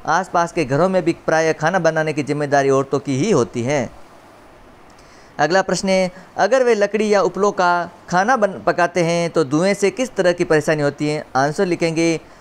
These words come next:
हाँ, लकड़ी या उपलों पर खाना पकाने में काफ़ी धुआं निकलता है, इससे खांसी, सर दर्द तथा फेफड़े की कई बीमारियां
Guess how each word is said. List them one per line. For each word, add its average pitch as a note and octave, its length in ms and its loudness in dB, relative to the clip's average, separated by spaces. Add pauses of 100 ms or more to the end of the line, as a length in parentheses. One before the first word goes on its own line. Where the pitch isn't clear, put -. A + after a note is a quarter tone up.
(160)
हाँ, E3+ 280 2
लकड़ी F3 360 0
या G3 120 4
उपलों F#3 280 0
पर E3+ 160 0
खाना E3 300 0
पकाने D#3+ 380 0
में D#3 120 -2
काफ़ी C#3 280 -2
धुआं C3+ 260 0
निकलता F#3 400 0
है, E3+ 240 0 (280)
इससे E3+ 300 2 (640)
खांसी, F3+ 400 0
सर F3 220 0
दर्द E3 280 0
तथा D#3 180 0
फेफड़े F#3+ 380 0
की F3+ 100 -6
कई E3+ 160 0
बीमारियां C#3+ 520 2